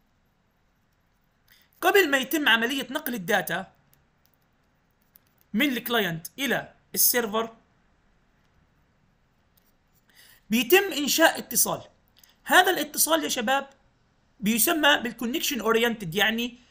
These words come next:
كونكشن، كون-، كونكشن اورينتد يعني أنا بدي أنشئ اتصال قبل ما يتم عملية إرسال البيانات من جهاز المستخدم إلى جهاز السيرفر.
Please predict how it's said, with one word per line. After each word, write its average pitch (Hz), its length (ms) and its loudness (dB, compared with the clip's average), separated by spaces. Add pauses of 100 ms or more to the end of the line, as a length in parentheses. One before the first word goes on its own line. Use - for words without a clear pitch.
(220)
كونكشن، 240 520 0
كون-، 208 340 -6
كونكشن 262 400 -4
اورينتد 269 400 -2
يعني 240 240 2
أنا 302 100 2
بدي 220 260 -4
أنشئ - 340 -2
اتصال 294 580 2 (440)
قبل 302 300 8
ما 269 180 8
يتم 262 320 -2
عملية 247 480 0 (120)
إرسال 277 540 4
البيانات 254 720 0
من 285 180 -6
جهاز 277 320 -2
المستخدم 269 640 -8 (380)
إلى 254 380 4
جهاز 220 580 -2
السيرفر. 151 500 -6